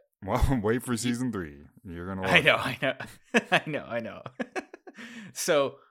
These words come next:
Speaker 2: before we get into season three, we were thinking, like, maybe there's something that we can do between then. Uh, it might take a little bit of time, but at least it won't be as, like, mind altering as Twin Peaks is.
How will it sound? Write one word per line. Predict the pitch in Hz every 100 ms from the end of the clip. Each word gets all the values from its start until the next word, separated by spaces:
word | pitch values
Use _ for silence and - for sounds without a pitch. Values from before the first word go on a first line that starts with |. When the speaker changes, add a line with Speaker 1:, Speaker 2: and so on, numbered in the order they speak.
| _ _
Speaker 2:
before | 160 147 175 185
we | 185
get | 160 160
into | 147 135
season | 135 143 131 127
three, | 120 120
we | 139 131
were | 123
thinking, | 135 127 131
like, | 117 113 107
maybe | 139 156
there's | 147 147
something | - 131 127
that | 120 110
we | 120
can | 113 120
do | 104 113 107
between | 101 - - 117 113
then. | 101 98 101 _ _ _ _
Uh, | - 107 101 95 -
it | 117
might | 143 143
take | 151 139
a | 123
little | 110 110
bit | 104
of | 98
time, | - 104 101 104
but | 107
at | 104
least | 104 117 107 107
it | -
won't | 117 113 101
be | 107 104
as, | 107 98
like, | 98 92
mind | 107 110 110 107 98 _ _ _ _ _ _ _ _ -
altering | 127 131 127 120 104 98 98 95 _ -
as | 107 101 98 95 95 - _ -
Twin | 123 104
Peaks | 120 135 -
is. | 95 87 101